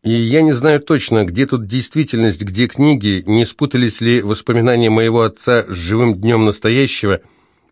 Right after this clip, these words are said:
и нет ли во всей истории чего-нибудь из рассказов протопопа Сергиевской города Саратова церкви отца Гаврилы Чернышевского или, может быть,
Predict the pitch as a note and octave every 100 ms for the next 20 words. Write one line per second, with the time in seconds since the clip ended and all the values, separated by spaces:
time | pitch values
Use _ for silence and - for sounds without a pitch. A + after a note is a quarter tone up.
0 | - A#2+ D#3 C3+ B2+ A#2 G2+ - D3 A#2
1 | G#2 - C#3+ B2+ A2 - _ _ _ _
2 | _ - A2+ C#3 B2+ A#2 - - - A2
3 | G#2+ A#2+ - C#3+ A#2+ A2 - A2+ A#2+ -
4 | B2 - G#2+ - _ _ - C3+ A2+ A2+
5 | A2 - A#2 A2 G#2 B2 G#2+ G#2 A#2 A2+
6 | - G#2 - C3 G#2+ A2+ A2 G#2+ - -
7 | B2 A2+ G#2+ G#2+ G#2+ A2+ A2 - A2 A2+
8 | G#2 D3+ B2 - G2+ F2 _ _ _ _
9 | _ E3+ E3+ C3+ C3+ A2+ A#2 G2